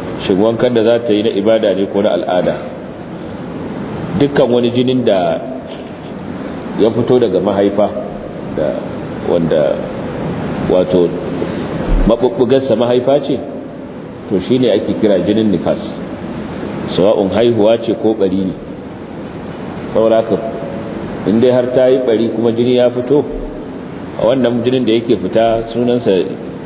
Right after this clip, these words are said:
damun nifas. Ba wai sai ta haifi ɗa cikakke ba, lafiyayye, sannan yake kira, yake kira su jinin biki. Duk jinin da mahaifa za ta riƙa fitar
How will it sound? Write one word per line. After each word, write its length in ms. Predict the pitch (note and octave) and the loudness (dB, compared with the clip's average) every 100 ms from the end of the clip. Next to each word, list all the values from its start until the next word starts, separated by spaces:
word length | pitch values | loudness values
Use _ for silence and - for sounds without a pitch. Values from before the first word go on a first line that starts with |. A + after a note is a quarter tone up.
| - F#2+ | -8 0
damun 300 | A#2+ F#3 G2+ | 2 2 2
nifas. 320 | F2+ G#2+ E2+ - - - - - - - - - - - - | 2 2 0 -2 -8 -10 -10 -12 -10 -10 -10 -10 -10 -8 0
Ba 100 | F#2 | 2
wai 140 | B2 A#2+ | 4 2
sai 120 | B2+ | 2
ta 120 | C#3 | 2
haifi 220 | B2+ G#2 G2+ | 2 0 0
ɗa 180 | G#2+ G#2+ G#2+ - - - - | 2 2 0 -4 -8 -10 -8
cikakke 500 | G2 G2 G#2+ - A2 | -4 0 0 2 4
ba, 160 | G#2 G#2 - F2+ | 4 2 0 0
lafiyayye, 540 | E2 F2 F#2+ F#2+ G2 | 0 2 4 4 2
sannan 260 | G2+ G2+ G2 | 2 0 2
yake 200 | G2 G2 F2 | 0 -2 0
kira, 140 | G2 F2+ | 2 2
yake 320 | A2 G#2+ - G#2+ | 2 2 0 0
kira 160 | G#2 | 0
su 100 | F#2 E2+ | 0 -2
jinin 260 | F#2 F#2+ | 0 2
biki. 320 | F#2 G2 - - - - - - - | 2 0 -2 -10 -10 -10 -12 -6 0
Duk 140 | C#3 | 2
jinin 240 | C3 D3 C3+ | 2 2 4
da 240 | G#2+ F#2 | 4 4
mahaifa 460 | G#2 A2 A2+ - A2+ | 2 2 2 4 4
za 120 | A#2+ | 2
ta 120 | A2+ | 0
riƙa 160 | G2+ - | -4 -4
fitar 180 | - | -2